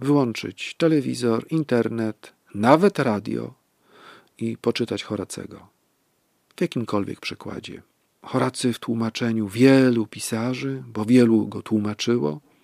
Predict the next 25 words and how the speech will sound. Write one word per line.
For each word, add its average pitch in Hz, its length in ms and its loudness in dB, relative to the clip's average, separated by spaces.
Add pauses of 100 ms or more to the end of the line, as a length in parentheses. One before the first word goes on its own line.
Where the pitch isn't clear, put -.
(480)
a 117 80 -10
czyta 113 640 -4
Gustaw 113 380 -6
Holubek 117 840 -2
i - 80 -6
Zbigniew 110 400 0
Zapasiewicz. - 760 -6 (260)
Horacy 107 680 -8 (1160)
siedzi 120 560 -4 (600)
gdzieś 110 340 -2
w - 100 -20
górach, 101 680 -8 (420)
patrzy 117 440 -6
na 90 120 -8
zachód 107 460 -8
albo 101 280 -12
wschód, - 680 -10 (380)
słyszy - 340 -4
deszcz - 840 -4 (120)
albo 104 300 -6
wiatr - 600 -12 (840)
i 107 60 -8
mówi 107 340 -2
do 95 160 -12
nas: - 460 -20